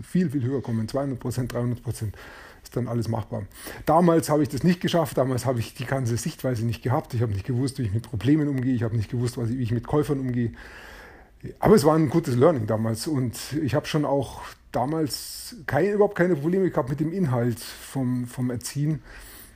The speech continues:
weil ich halt schon einiges an Erfahrung habe und weil da auch ein bisschen Leidenschaft drin steckt. Und, ähm,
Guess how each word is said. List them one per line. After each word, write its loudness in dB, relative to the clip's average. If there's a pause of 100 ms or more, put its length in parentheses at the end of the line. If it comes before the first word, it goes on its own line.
(140)
weil 0
ich -6
halt -2 (220)
schon -4
einiges -2
an -4
Erfahrung 0
habe -2
und 2
weil 6
da 4
auch 2
ein 0
bisschen 0
Leidenschaft 0
drin 0
steckt. -8
Und, -4 (800)
ähm, 0